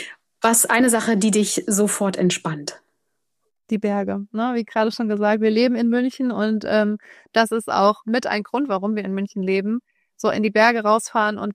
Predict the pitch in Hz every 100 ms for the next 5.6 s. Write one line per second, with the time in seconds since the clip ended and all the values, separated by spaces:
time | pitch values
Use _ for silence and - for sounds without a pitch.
0 | 208 202 202 196 214 220 - 226 - -
1 | 226 233 226 220 202 202 208 202 - 233
2 | - 226 226 - 208 - 214 202 202 202
3 | - 247 202 190 185 196 226 - 196 226
4 | 254 _ _ _ _ 220 - 202 202 214
5 | 202 196 202 220 202 -